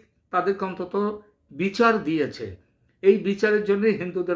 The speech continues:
পছন্দের দল হয়ে উঠেছে আওয়ামী লীগ, বুঝলেন? এই আমলে অত্যাচার বেড়েছে, দাপাদাপি বেড়েছে ইসলামী শক্তির,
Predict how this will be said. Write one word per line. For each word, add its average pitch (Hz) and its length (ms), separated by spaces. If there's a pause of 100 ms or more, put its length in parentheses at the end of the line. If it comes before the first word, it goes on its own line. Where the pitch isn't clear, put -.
পছন্দের 160 500
দল 156 220
হয়ে 160 180
উঠেছে 170 640 (340)
আওয়ামী 131 320
লীগ, 113 220
বুঝলেন? 170 340 (760)
এই 254 320
আমলে 214 520
অত্যাচার 202 720
বেড়েছে, 190 560
দাপাদাপি 180 640
বেড়েছে 175 460
ইসলামী 165 440
শক্তির, 214 720